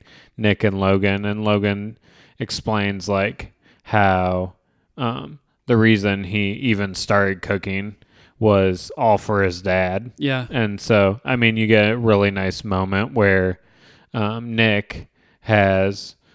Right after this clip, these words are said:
Speaker 1: uh, two parents, but then Logan only has one parent. So Nick kinda takes a step back and says,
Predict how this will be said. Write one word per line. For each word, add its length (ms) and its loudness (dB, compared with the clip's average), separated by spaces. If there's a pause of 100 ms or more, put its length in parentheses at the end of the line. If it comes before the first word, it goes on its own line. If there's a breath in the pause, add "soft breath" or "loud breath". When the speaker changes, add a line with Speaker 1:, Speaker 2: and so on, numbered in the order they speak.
(160)
Speaker 1:
uh, 320 -4
two 180 2
parents, 640 -2
but 220 0
then 200 0
Logan 420 2
only 260 -2
has 300 -4
one 240 0
parent. 440 -4 (400 soft breath)
So 500 2 (360 soft breath)
Nick 260 -2
kinda 260 -2
takes 320 -4
a 60 -8
step 340 -4
back 340 -2
and 160 -8
says, 520 -4